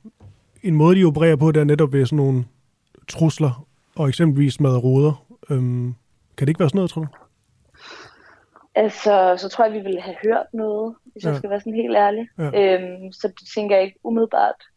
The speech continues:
Speaker 2: Øh, men det er jo kun gisninger fra min side. <laughs>
Speaker 1: Okay. Er der nogen butikker sådan i nærheden, der har oplevet noget lignende?
Speaker 2: Øh, altså, igennem tiden er der jo, netop som du siger på Nørrebro,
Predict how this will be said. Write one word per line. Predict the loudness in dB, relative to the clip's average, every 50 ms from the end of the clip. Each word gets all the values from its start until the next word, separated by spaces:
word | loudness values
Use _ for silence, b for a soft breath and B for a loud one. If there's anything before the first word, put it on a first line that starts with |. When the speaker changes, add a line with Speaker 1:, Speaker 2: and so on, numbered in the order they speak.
| _ 0
Speaker 2:
Øh, | 2 2 4 4 2 2 0 -2
men | -6
det | -10 -6 -4
er | -4
jo | -4
kun | -4 -4 -8 -8 -8 -10 -10 -8
gisninger | -8 -8 -8 -10 -12 -12 -10 -10 -12 -12 -12 _
fra | -10 -8
min | -8 -8 -8 -10 -14 -18 -18 -16
side. | -14 -14 -12 -12 -14 -14 -16 -8 -4 -4
<laughs> | -4 -4 -6 _ _ B B B B B B B B B -10
Speaker 1:
Okay. | -8 -6 -6 -8 -8 -10 _ _ _ -4
Er | 0
der | 2 4
nogen | 4 6 6 4 4
butikker | 2 0 0 0 2 2 2
sådan | 2 2 2 2 2 2
i |
nærheden, | 2 2 2 2 2 2 2 2
der | 0 0
har | 0 0
oplevet | 0 0 0 0 2
noget | 2 2 2
lignende? | 2 0 0 0 -2 -6 -8 _ _ _ _ _ _ _ _ _ _ _ _ _ _ _ _ _ _ _ _ _ _ _ _ _ 0
Speaker 2:
Øh, | 2 4 4 4 4 2 2 2 0 -2 -2 -4 -4 -6 -2
altså, | 0 0 0 0 0 2 2 2
igennem | 0 -2 -6 -4 -4 -2 -2 -2 -4 -6
tiden | -4 -6 -4 -2 -2 -2 -2 -2
er | -2 0
der | 0 0 0
jo, | 0 -2 -4 -6 _
netop | -6 -4 0 0 0 0 -2
som | -6 -10 -12 -12
du | -12
siger | -14 -10 -10 -10 -10 -10
på | -12
Nørrebro, | -10 -6 -6 -6 -4 -4 -4 -4 -4 -6 -12